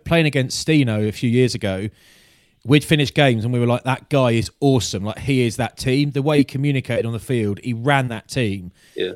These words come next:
Speaker 1: And Gareth Steenson was like, there wasn't a lot of flair, but he was such a good fly half that I remember at Bath, we had a couple of injuries. And I remember the senior player group saying, "Can we get Steenson out of Exeter?" And they're like, "He won't leave." Like,
Speaker 2: Yeah.
Speaker 1: we would love him. He would be perfect 'cause he runs a team so well.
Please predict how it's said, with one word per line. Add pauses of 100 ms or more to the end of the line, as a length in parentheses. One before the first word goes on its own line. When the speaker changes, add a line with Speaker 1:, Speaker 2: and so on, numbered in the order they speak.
Speaker 1:
And
Gareth
Steenson
was
like,
there
wasn't
a
lot
of
flair,
but
he
was
such
a
good
fly
half
that
I
remember
at
Bath,
we
had
a
couple
of
injuries. (500)
And
I
remember
the
senior
player
group
saying,
"Can
we
get
Steenson
out
of
Exeter?"
And
they're
like,
"He
won't
leave." (400)
Like,
Speaker 2:
Yeah.
Speaker 1:
we
would
love
him.
He
would
be
perfect
'cause
he
runs
a
team
so
well.